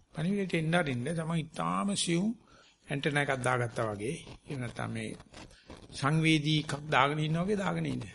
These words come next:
සර්වඥාන්සේ ඇවිදිනකොට බම්බයක් තුරුළු බලාගෙන යනවා. ඒකට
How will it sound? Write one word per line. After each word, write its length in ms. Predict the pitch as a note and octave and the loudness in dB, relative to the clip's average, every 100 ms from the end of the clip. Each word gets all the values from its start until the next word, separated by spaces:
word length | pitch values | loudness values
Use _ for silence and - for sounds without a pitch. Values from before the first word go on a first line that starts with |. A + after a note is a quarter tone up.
| - - - _ - - - | -18 -20 -20 _ -18 -18 -20
සර්වඥාන්සේ 920 | - C3+ C#3+ C#3 C#3+ D3 D3 - D3+ | -8 0 0 0 -2 0 -2 -2 0
ඇවිදිනකොට 640 | C#3 C3+ C#3 D#3 D#3 F3+ G#3 | 0 0 -2 -4 -2 -2 -2
බම්බයක් 460 | E3+ D3+ D3+ E3 E3 | 0 0 2 0 -2
තුරුළු 340 | - F3 E3 E3 | -2 0 0 2
බලාගෙන 420 | D3+ B2+ A2+ G2+ | 2 2 -2 -4
යනවා. 280 | F2 - - - - - | -8 -10 -18 -18 -18 -8
ඒකට 180 | D#3+ | -2